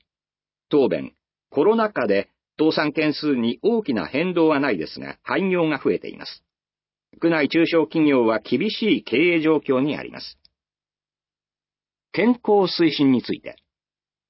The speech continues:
質問。コロナ禍で特定健診やがん検診の受診者数が一、二割減っていますが、区の対策は？答弁。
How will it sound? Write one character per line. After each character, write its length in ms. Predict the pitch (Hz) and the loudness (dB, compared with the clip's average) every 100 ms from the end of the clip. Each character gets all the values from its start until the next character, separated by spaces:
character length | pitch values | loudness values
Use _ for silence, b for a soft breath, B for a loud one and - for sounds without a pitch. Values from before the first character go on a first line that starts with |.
| _ | _
質 220 | - - | -6 0
問。 300 | 131 98 85 - _ _ - | 2 0 -4 -10 _ _ -2
コ 160 | 151 | 2
ロ 100 | 214 | 4
ナ 140 | 247 247 | 2 0
禍 180 | 190 | -2
で 220 | 120 107 b _ - | 0 0 b _ -4
特 240 | 135 - | -4 -2
定 200 | - 226 | 2 2
健 220 | 214 214 | 2 0
診 280 | 190 156 110 | 0 0 0
や 160 | 85 71 | 0 -4
が 200 | - 151 | -4 -4
ん 80 | 208 | 0
検 240 | 214 202 | 0 0
診 240 | 165 143 | 0 2
の 140 | 123 113 | 2 0
受 200 | 98 110 | 0 -2
診 220 | - 190 | 0 -2
者 160 | - 170 | -2 -4
数 220 | - 104 | -2 -2
が 280 | 90 90 - _ _ - | -2 -4 -6 _ _ -8
一、 300 | 110 110 220 | -6 -2 0
二 180 | 208 185 | 2 2
割 240 | 165 143 | 0 -2
減 200 | - 101 | -2 -6
っ 20 | |
て 180 | - 135 | -4 0
い 80 | 117 | 0
ま 120 | 117 | -2
す 160 | - 90 | -4 -8
が、 200 | 73 - - | -8 -14 -4
区 120 | 226 | 0
の 180 | 160 71 - | 0 -2 -4
対 180 | 95 | -4
策 260 | 98 - - | -2 -4 -6
は？ 140 | 69 - _ _ _ _ _ _ _ _ _ _ _ | -8 -10 _ _ _ _ _ _ _ _ _ _ _
答 180 | 156 143 | 0 2
弁。 280 | 104 80 | 0 -2